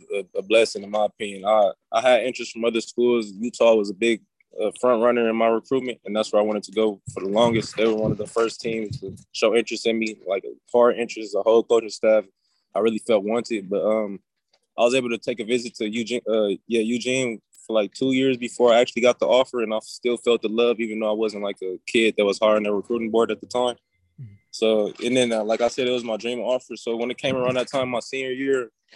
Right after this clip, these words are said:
Speaker 1: they showed interest because one of my friends on my team was already committed. So it was, like, mutual interest. So I put them in my top five, like, um, schools that I had interest in, and even though I didn't have the offer at the time. So that, like, pushed, everybody knew that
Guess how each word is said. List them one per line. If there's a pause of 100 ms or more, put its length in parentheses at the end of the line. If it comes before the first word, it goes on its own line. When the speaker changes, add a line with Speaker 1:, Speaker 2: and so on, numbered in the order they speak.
(440)
Speaker 1:
they
showed
interest
because
one
of
my
friends
on
my
team
was
already
committed.
So
it
was,
like,
mutual
interest.
So
I
put
them
in
my
top
five, (240)
like,
um, (420)
schools
that
I
had
interest
in,
and
even
though
I
didn't
have
the
offer
at
the
time.
So
that,
like, (600)
pushed,
everybody
knew
that